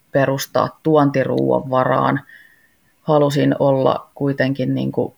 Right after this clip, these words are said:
kotimaisen alkutuotannon varassa elelevä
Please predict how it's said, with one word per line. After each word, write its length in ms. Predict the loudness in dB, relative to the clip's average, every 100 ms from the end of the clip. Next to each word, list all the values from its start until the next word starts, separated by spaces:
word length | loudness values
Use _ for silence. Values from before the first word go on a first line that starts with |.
| _
kotimaisen 840 | -2 0 0 0 0 0 -2 -4 -10 _ _ _
alkutuotannon 1080 | -2 -2 -4 -4 -4 -2 -2 0 -2 -2 -6 _ _ _ _ _ _ _ _ _ -4
varassa 540 | -2 -2 -4 -4 -6 -8 _ -4
elelevä 580 | 0 2 0 0 -2